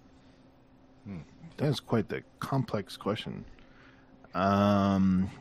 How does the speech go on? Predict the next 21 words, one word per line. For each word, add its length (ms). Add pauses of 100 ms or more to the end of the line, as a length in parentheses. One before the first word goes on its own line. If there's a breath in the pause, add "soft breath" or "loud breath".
(240)
I 60
mean, 200
I 120
hate 300 (540)
what 240
the 80
gaming 320
industry 380
is 120
turning 260
into 360
as 140
far 220
as, 120
like, 140
the 60
medium. 520
Like, 180
I 80
hate 360
that 260